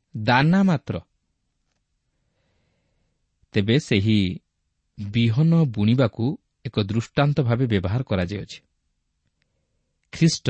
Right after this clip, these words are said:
ପ୍ରଥମ ଫଳ ସ୍ୱରୂପ ଓ ତାପରେ ଆମ୍ଭେମାନେ ମଧ୍ୟ ଉତ୍ଥିତ ହେବା। ଆମ୍ଭେମାନେ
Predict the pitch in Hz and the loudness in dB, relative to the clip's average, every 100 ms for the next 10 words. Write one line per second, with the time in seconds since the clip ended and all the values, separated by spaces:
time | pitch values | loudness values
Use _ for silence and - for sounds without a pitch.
0 | 104 - _ _ _ 135 - 160 165 139 | -2 -4 _ _ _ -4 0 2 2 2
1 | 104 - 95 - - _ _ _ _ _ | 0 -2 -8 -12 -18 _ _ _ _ _
2 | _ _ _ _ _ _ - 117 120 151 | _ _ _ _ _ _ -8 -2 0 2
3 | 120 110 202 _ _ _ _ _ _ _ | 0 -2 -8 _ _ _ _ _ _ _
4 | _ _ _ - 135 143 139 113 95 - | _ _ _ 0 4 6 4 2 0 0
5 | 180 160 - 139 151 143 - _ _ _ | -2 -2 -4 0 0 -2 -8 _ _ _
6 | _ _ _ _ _ _ _ _ _ _ | _ _ _ _ _ _ _ _ _ _
7 | _ _ _ _ _ _ 120 135 160 98 | _ _ _ _ _ _ 2 4 4 2
8 | 143 | -4